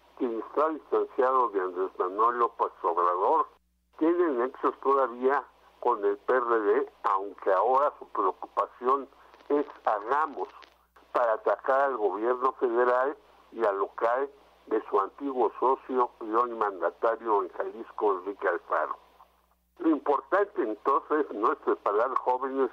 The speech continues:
para el desarrollo del país y el avance social, más bien hacer política, manejar tontos útiles y ganar espacios de poder y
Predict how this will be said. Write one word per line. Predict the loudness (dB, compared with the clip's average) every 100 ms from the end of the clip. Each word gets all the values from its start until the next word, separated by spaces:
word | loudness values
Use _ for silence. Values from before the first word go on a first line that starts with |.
| 0
para | 0 0
el | -4
desarrollo | -8 -4 0 0 2 2
del | 2 0
país | -4 -4 -6 -12 -14 _ _ _ _ _ _
y | -2 2
el | 2
avance | 2 0 -2 -6 -6
social, | -6 -4 0 2 2 -2 _ _ -20 -14 -4
más | -2 -2 -2
bien | 0 2
hacer | 0 0 0 0 0
política, | -2 -2 -6 -14 -16 -2 0 0 -4 -20 -20 -20 -4
manejar | -4 -2 -4 0 -2 -2 -2
tontos | -2 -2 -4 -8 -4
útiles | -4 -4 -4 0 2 2 -4 _ _ _ _ -2
y | 2
ganar | 2 2 0 0
espacios | -2 -4 -4 -2 -2 -4 -2
de | -6
poder | 0 2 2 2
y | -2